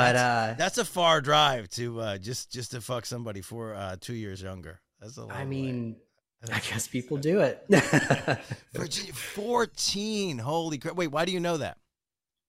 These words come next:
Speaker 2: Um, you know, I had some misadventures with some older men
Speaker 1: No
Speaker 2: before I
Speaker 1: kidding.
Speaker 2: was eighteen.
Speaker 1: No shit.
Speaker 2: And so I needed to figure out, you know,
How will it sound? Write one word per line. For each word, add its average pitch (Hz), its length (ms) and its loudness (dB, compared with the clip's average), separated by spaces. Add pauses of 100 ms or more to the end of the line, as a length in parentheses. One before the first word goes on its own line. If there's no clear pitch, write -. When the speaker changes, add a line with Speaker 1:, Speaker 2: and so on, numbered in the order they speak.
(840)
Speaker 2:
Um, 196 380 8 (840)
you 180 160 2
know, 185 220 6
I 175 440 2 (720)
had 165 320 -2
some 165 200 2
misadventures 147 920 0
with 127 180 -6
some 147 560 0
older 139 380 4
men 127 540 2
Speaker 1:
No 165 180 -4
Speaker 2:
before 214 240 4
I - 40 6
Speaker 1:
kidding. 131 120 6
Speaker 2:
was 143 240 -2
eighteen. 135 680 -2 (160)
Speaker 1:
No 196 260 -2
shit. 208 480 0 (400)
Speaker 2:
And 131 180 2
so 135 220 6
I 123 160 2
needed 135 220 2
to 139 80 -6
figure 139 520 -6
out, 120 440 4
you 131 100 -4
know, 120 260 -4